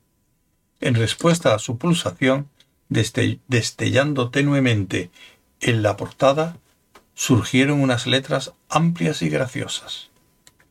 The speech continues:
Decían, "No se asuste". Sabía lo que era. Era el ejemplar de su padre de la guía del autoestopista galáctico.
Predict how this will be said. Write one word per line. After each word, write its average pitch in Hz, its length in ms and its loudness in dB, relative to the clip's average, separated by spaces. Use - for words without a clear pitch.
Decían, 98 600 -2
"No 110 420 2
se 113 320 0
asuste". - 800 -6
Sabía 95 360 -2
lo 117 120 2
que 87 220 -2
era. - 200 -2
Era 139 220 0
el 135 80 -2
ejemplar 123 520 0
de 113 100 -2
su 110 180 -4
padre 147 300 2
de 135 100 0
la 117 100 2
guía 151 320 0
del 110 260 2
autoestopista - 1160 -4
galáctico. - 720 -4